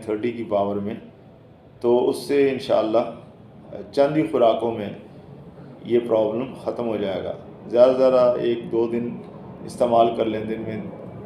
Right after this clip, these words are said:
تین سے چار دفعہ، تو یہ بلغم خود بخود نکلنا شروع ہو جائے گا، اور اس سے یہ جو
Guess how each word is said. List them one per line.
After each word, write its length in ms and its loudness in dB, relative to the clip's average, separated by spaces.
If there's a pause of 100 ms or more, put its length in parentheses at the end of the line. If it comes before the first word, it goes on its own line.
(200)
تین 240 0
سے 140 0
چار 280 2
دفعہ، 280 -6 (1040)
تو 140 -2
یہ 380 2 (320)
بلغم 340 0 (100)
خود 120 -4
بخود 360 -4
نکلنا 280 -2
شروع 300 0
ہو 80 2
جائے 260 -4
گا، 240 -4 (380)
اور 260 4
اس 220 -4
سے 540 2 (680)
یہ 120 -2
جو 120 0